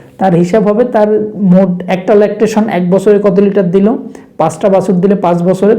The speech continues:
দশটা বাছুর দিলে দশ বছরে সে কতটুকু দুধ দিছে। এই যে পুরা লাইফ সার্কেলের হিসাবে এখানেও কিন্তু ফ্লেগবি জাতের গাভী এগিয়ে আছে। আবহাওয়াতে কোন আবহাওয়ায় বা কোন দেশে কোন গরুটা কেমন পারফরমেন্স করে, এই দুইটা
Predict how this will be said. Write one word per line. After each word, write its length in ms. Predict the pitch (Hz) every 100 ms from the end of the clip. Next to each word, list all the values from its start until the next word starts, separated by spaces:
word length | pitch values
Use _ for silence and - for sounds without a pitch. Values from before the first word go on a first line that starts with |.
| 185
দশটা 220 | 139 185
বাছুর 220 | 175 185 175
দিলে 160 | 196 240 - 220 180 - - 180
দশ 140 | 170 185 180
বছরে 260 | 190 233 262
সে 60 | 269 269
কতটুকু 360 | 175 185 185 196
দুধ 120 | 175 151 156
দিছে। 200 | - 285 - - - - _ 214
এই 80 | 233 240
যে 80 | 233 262
পুরা 200 | - 220 214
লাইফ 180 | 160 185 -
সার্কেলের 440 | 226 220 240 233 185
হিসাবে 300 | 180 - 175 302 392 185
এখানেও 260 | 160 175 185
কিন্তু 180 | 190 196 -
ফ্লেগবি 340 | - 175 165 180
জাতের 280 | 175 170 240 302 151
গাভী 300 | 147 135 240 - - 220
এগিয়ে 240 | 190 180 143
আছে। 180 | - - - - - - 190
আবহাওয়াতে 400 | 202 202 220 214 -
কোন 160 | 233 226 214
আবহাওয়ায় 400 | 180 175 196 190 180
বা 80 | 185 185
কোন 140 | 208 214 214 196 190
দেশে 220 | 190 208 214
কোন 120 | 208 202
গরুটা 260 | 180 180 208 214
কেমন 240 | 196 196 180
পারফরমেন্স 460 | 175 175 190 185 170 180
করে, 160 | 143 139 - - - - - - - _ - - 208
এই 100 | 226 180
দুইটা 320 | 220 240 247